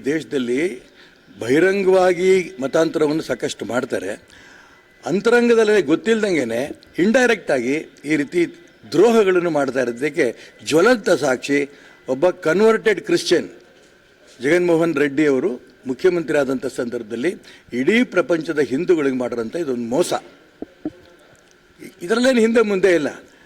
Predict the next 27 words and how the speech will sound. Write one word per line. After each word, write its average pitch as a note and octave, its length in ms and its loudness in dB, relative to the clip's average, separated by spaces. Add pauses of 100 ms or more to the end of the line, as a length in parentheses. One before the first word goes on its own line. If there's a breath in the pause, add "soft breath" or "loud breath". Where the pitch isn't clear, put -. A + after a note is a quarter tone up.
(180 soft breath)
ಈಗ D3+ 140 0
ಅಂದ್ರೆ F3+ 220 2
ಚಂದ್ರಬಾಬು F#3+ 580 2
ನಾಯ್ಡು F#3 300 4
ಅನ್ನೋಂಥ E3+ 280 0
ಒಬ್ಬ D#3+ 280 0
ಮುಖ್ಯಮಂತ್ರಿ C3 840 -2 (420 loud breath)
ಇದನ್ನ, F3+ 300 2
ಆ, D3 1120 -2
ಲ್ಯಾಬ್ F3+ 400 0
ರಿಪೋರ್ಟನ್ನ F#3+ 600 2
ಬಹಿರಂಗ E3 400 2
ಮಾಡಿರೋಂಥ D3 400 -2
ಸಂದರ್ಭದಲ್ಲಿ C3+ 560 -4
ನಿಜಕ್ಕೂ E3+ 360 -6
ಕೂಡ D#3+ 180 -2
ನಾನು C#3+ 360 -2 (340 loud breath)
ಚಂದ್ರಬಾಬು D#3+ 420 -4
ನಾಯ್ಡು D3 320 -4
ಅವ್ರನ್ನ C3+ 320 -6
ಮುಖ್ಯಮಂತ್ರಿಗಳಿಗೆ C3 640 -8
ಸಂದರ್ಭ C3 340 -6
ಅಭಿನಂದನೆ B2 440 -6
ಸಲ್ಲಿಸ್ತೇನೆ. C3+ 520 -8 (500 loud breath)
ಆ A2 80 -10
ಜಗನ್ಮೋಹನ್ D#3+ 560 -2
ರೆಡ್ಡಿ C#3 400 -2